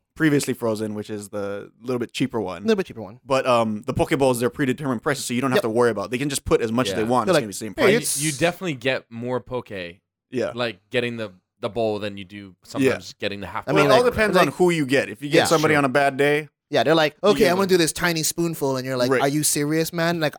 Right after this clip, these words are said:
Speaker 2: I'm a growing child."
Speaker 3: Which,
Speaker 2: Not
Speaker 3: uh,
Speaker 2: really, but I'm a growing person and I need this sustenance.
Speaker 3: Does,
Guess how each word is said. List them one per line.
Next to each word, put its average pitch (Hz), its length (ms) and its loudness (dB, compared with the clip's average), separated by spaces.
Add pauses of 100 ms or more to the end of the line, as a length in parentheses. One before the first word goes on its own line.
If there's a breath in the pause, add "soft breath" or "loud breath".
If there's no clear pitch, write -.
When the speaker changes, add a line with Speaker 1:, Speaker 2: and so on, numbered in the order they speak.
Speaker 2:
I'm 170 180 2
a 160 60 0
growing 147 360 2
child." 143 460 2 (360)
Speaker 3:
Which, 131 240 0
Speaker 2:
Not 165 180 6
Speaker 3:
uh, - 20 4
Speaker 2:
really, 131 180 2
but 117 280 -2 (260)
I'm 143 80 -6
a 139 60 -4
growing 135 260 0
person 139 340 -2
and 117 100 -2
I 117 40 -2
need 117 300 -6
this - 140 -6
sustenance. 95 600 -8
Speaker 3:
Does, 160 360 2